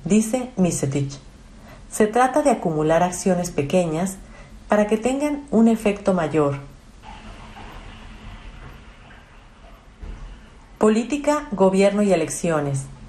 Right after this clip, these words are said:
Encuesta de A R P. Inflación y medicamentos recetados, los temas más importantes para los votantes mayores de cincuenta años.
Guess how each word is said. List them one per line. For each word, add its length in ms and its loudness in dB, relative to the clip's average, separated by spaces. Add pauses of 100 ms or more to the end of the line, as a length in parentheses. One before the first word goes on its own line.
(1120)
Encuesta 600 2
de 220 -2
A 260 2
R 100 -4
P. 240 -2 (640)
Inflación 580 4
y 40 -4
medicamentos 680 0
recetados, 680 0 (500)
los 240 2
temas 340 2
más 220 4
importantes 680 2
para 180 0
los 160 -2
votantes 500 0
mayores 640 0
de 100 4
cincuenta 680 2
años. 400 -4